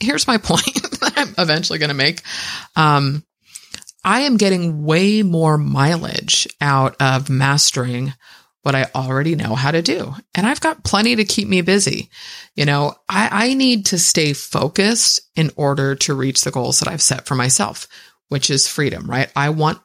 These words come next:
leverage in my business. I want recurring revenue.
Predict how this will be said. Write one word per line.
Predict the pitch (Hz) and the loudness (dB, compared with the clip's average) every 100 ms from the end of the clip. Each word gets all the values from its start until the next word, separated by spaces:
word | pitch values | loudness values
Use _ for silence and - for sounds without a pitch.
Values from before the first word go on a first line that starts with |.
| - | -8
leverage | 147 131 127 127 127 | 0 0 2 2 0
in | - 131 | 0 0
my | 131 | 0
business. | 151 98 - - | -2 -4 -2 0
I | 147 | 0
want | 147 - | -2 -2
recurring | 131 123 135 123 | -4 0 0 2
revenue. | 127 143 208 233 | 0 2 2 2